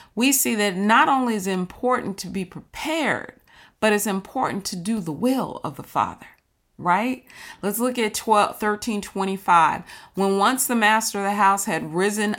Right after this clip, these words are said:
up and shut the door, and you begin to stand outside and knock at the door, saying, 'Lord, Lord, open for us.' And he will answer and say to you,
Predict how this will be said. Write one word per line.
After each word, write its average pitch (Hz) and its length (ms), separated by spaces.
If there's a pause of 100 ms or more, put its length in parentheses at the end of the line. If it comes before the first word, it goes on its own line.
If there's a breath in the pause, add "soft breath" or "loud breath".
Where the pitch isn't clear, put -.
up 160 400
and 165 120
shut - 340
the 190 80
door, 165 400
and 170 180
you 180 80
begin 180 540
to 185 60
stand 196 440
outside 202 600
and 143 120
knock 208 280
at - 80
the 196 80
door, 208 480
saying, 185 320
'Lord, 202 600
Lord, 214 600 (480 loud breath)
open 240 400
for 214 320
us.' 156 320 (300 loud breath)
And 180 240
he 294 400
will 190 400
answer 302 580 (340 soft breath)
and 185 200
say 233 360
to 269 60
you, 269 720